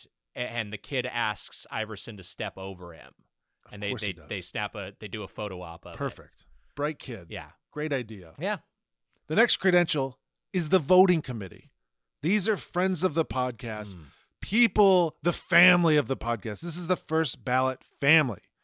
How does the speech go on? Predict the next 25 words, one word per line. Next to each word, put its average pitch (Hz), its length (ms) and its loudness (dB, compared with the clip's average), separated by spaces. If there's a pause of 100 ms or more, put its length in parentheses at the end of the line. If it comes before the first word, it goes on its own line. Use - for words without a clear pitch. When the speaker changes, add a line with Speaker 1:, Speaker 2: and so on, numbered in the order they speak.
(1000)
Speaker 2:
We 131 160 -6
reached 170 580 2
out 165 240 4
to 156 100 -4
the 139 100 -4
voting 143 300 2
committee 120 360 -8
to 113 100 -8
say, 113 440 -6 (120)
"Do 123 100 -8
you 160 240 4
think 165 300 -2
this 139 140 0
should 127 180 -4
make 117 280 -4
it 123 140 -6 (260)
into 135 360 -4
the 110 80 -6
First - 220 -10
Ballot 98 180 -8
Hall 101 100 -8
of 95 60 -14
Fame, 113 240 -12 (340)
and 104 160 -8
why?" 104 380 -2